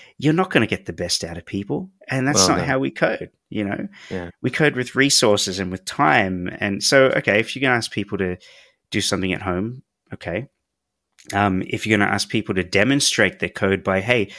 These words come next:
Speaker 1: show us something you've built, and then let's talk about it."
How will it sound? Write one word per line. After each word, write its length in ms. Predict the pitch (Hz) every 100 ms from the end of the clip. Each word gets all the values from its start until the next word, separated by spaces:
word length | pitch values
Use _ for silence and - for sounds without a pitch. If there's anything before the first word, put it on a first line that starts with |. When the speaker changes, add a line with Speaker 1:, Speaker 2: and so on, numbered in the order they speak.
| -
Speaker 1:
show 320 | - - 131 151
us 100 | -
something 380 | 131 123 113
you've 260 | 92 87 85
built, 480 | 101 113 - - - _ _ _ _
and 160 | 107 113
then 120 | 120
let's 180 | 143 -
talk 300 | - - 110
about 280 | 92 90
it." 160 | 90